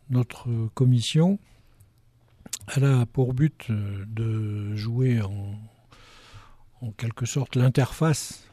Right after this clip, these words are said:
entre les, le rôle d'interface entre les usagers. Donc nous recueillons leurs, euh,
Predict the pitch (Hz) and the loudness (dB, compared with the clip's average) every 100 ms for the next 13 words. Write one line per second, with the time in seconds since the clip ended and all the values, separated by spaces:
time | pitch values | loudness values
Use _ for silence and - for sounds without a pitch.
0 | - 113 110 - 123 113 113 110 104 104 | -4 -4 -4 -2 0 2 2 2 0 -2
1 | 101 98 104 110 101 123 131 113 117 120 | -6 -8 -12 -10 -8 -4 -2 -2 -4 -4
2 | 117 143 135 120 113 - 113 117 117 135 | -6 -4 -2 -2 -4 -6 -4 -4 0 0
3 | 131 131 120 143 202 - _ - - - | 4 4 4 0 -2 -6 _ -20 -20 -20
4 | - - _ _ - 104 113 101 - 104 | -20 -20 _ _ -10 -6 -6 -8 -8 -4
5 | 110 104 117 - 113 113 113 110 107 92 | -4 -4 -6 -4 -4 -2 -2 -4 -6 -8
6 | 98 95 | -10 -12